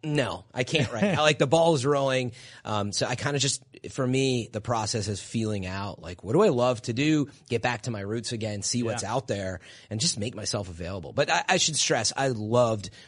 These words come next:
Speaker 1: working at I G N. I mean, nobody stays at a
Speaker 2: Yeah.
Speaker 1: company for eighteen years
Speaker 3: Yeah.
Speaker 1: and didn't like working there. But it's, it's a job like anything else. And again, I sort of rose to a, a job that w-, became a lot about the business aspects. And again, like, I could do that and that was all great, but I, I like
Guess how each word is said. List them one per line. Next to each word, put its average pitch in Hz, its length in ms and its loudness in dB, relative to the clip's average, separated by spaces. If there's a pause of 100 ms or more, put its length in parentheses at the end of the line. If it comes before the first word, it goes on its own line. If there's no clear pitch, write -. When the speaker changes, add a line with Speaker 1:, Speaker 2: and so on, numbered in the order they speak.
Speaker 1:
working 98 400 -2
at 82 40 -6
I 73 140 -6
G 76 180 -6
N. 65 140 -10
I 80 60 -8
mean, 117 180 -2
nobody 170 220 8
stays 143 340 4
at 107 60 -2
a - 20 -6
Speaker 2:
Yeah. 92 140 -4
Speaker 1:
company 139 240 -2
for 151 160 2
eighteen 143 420 -2
years 131 420 2
Speaker 3:
Yeah. 139 200 0 (120)
Speaker 1:
and 135 220 4
didn't 135 280 2
like 113 280 -2
working 101 320 -6
there. 92 180 -6
But 208 140 2
it's, - 160 -2
it's - 160 -2
a 254 80 -8
job 120 260 -2
like 127 160 -4
anything 120 360 -4
else. 143 240 -2
And 143 80 -2
again, 160 260 0 (260)
I - 60 -10
sort 143 160 2
of 127 80 2
rose 117 420 0
to 113 360 -2
a, 98 300 -4 (240)
a 101 120 -6
job 120 400 0
that - 100 -6
w-, - 220 -10
became 123 240 -4
a 120 40 2
lot 131 280 2
about 92 280 -4 (260)
the 104 80 -4
business 117 340 2
aspects. 90 340 -6
And 208 80 2
again, 185 320 2
like, 110 200 -2
I 113 100 0
could 104 160 -4
do 113 140 -2
that 110 120 -4
and 92 80 -8
that 95 80 -6
was 87 100 -10
all 85 100 -8
great, 110 260 -2
but 90 100 -6
I, 87 160 -8 (320)
I 104 60 -4
like 107 400 -2